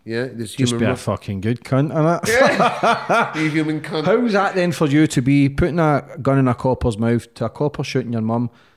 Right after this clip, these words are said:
Speaker 2: to then changing how we look and how the police operate to try and help them,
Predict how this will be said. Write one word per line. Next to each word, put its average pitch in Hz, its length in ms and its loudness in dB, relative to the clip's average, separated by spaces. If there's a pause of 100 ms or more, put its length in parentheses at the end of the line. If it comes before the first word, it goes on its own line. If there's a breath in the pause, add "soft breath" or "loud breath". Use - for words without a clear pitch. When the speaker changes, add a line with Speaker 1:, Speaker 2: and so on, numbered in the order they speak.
(140)
Speaker 2:
to 123 120 -4
then 127 380 0 (440)
changing 123 420 2
how 113 180 2
we 113 100 2
look 120 500 -2
and 110 120 -4
how 110 260 0 (160)
the - 140 -16
police 117 240 -4
operate 123 580 -4
to - 80 -14
try 113 220 -6
and 107 100 -4
help 110 220 -4
them, 123 160 -6